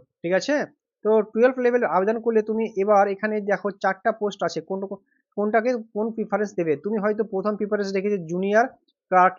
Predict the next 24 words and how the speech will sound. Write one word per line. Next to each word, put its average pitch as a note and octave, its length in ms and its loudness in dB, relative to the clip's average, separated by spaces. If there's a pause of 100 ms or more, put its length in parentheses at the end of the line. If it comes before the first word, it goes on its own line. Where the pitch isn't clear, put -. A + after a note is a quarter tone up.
(120)
বা G3 100 2 (440)
টাইপিস্ট, F#3 440 0 (140)
তো G#3 40 -4 (320)
এবার A3+ 180 4 (120)
তুমি A3 140 -2 (100)
চাইছো A3 320 0
কি A#3 100 -8 (160)
সেকেন্ড G3+ 340 -4
প্রিফারেন্স G#3+ 360 -2
তুমি G#3+ 180 -2
রাখতে - 240 -4
পারো G#3+ 140 2 (480)
কমার্শিয়াল A3 440 0 (120)
কাম G3+ 140 2 (120)
টিকিট A3 260 -6
ক্লার্ক। D#3 220 2 (160)
এবার G3+ 120 -4 (120)
থার্ড G3 320 0
প্রিপারেশন A3+ 480 -4
হচ্ছে A3+ 160 -2 (160)
ট্রেন G#3 220 -2 (100)
ম্যানেজার F3 360 0 (320)
রাখতে E3+ 280 0
পারো। D#3+ 160 2